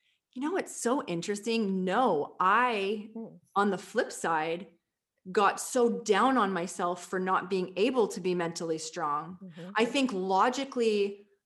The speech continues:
Speaker 1: I could kind of understand that concept, but I was not able to overcome that, which then made me feel worse about myself. Like,
Speaker 2: Mm-hmm.
Speaker 1: I really am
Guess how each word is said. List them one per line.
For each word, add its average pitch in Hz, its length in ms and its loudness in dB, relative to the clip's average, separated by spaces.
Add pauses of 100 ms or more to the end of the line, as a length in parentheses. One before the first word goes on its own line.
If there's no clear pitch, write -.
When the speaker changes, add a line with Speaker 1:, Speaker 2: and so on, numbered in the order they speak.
(100)
Speaker 1:
I 185 160 2
could 185 320 -6
kind 196 320 -4
of 196 120 -2
understand 185 1120 -4 (300)
that 180 340 -2
concept, 190 840 -4 (500)
but 196 240 0
I 190 180 4
was 190 440 2 (100)
not 185 500 0 (200)
able 185 400 4
to - 140 -6
overcome 190 560 0
that, 165 260 -4
which 190 220 -2
then 196 280 2
made 190 220 4
me 175 140 -2
feel 170 380 -2
worse 185 360 -2
about 160 220 -4
myself. 160 380 -6
Like, 165 140 -4
Speaker 2:
Mm-hmm. 196 120 2
Speaker 1:
I - 20 4
really 180 640 0
am 143 420 -8